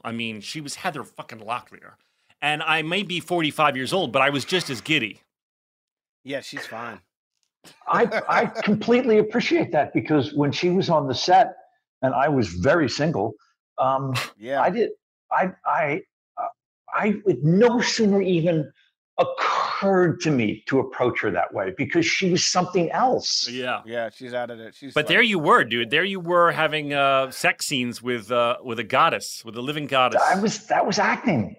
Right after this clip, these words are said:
Speaker 3: That was, I was too, that was out of my weight class, man.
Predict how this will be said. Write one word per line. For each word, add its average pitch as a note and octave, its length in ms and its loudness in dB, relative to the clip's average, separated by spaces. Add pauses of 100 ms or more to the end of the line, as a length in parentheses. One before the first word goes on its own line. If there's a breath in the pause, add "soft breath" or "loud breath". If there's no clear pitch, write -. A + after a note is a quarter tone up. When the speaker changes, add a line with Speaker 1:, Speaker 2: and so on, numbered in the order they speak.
(120)
Speaker 3:
That D#3+ 180 0
was, F#3 200 2
I C#3 200 2
was A3+ 440 0
too, F#3+ 480 2 (200)
that G#3 180 2
was F#3+ 140 2
out F3 140 6
of F3 80 0
my F3 120 4
weight F3 240 2
class, G#2 380 0
man. A2+ 260 -2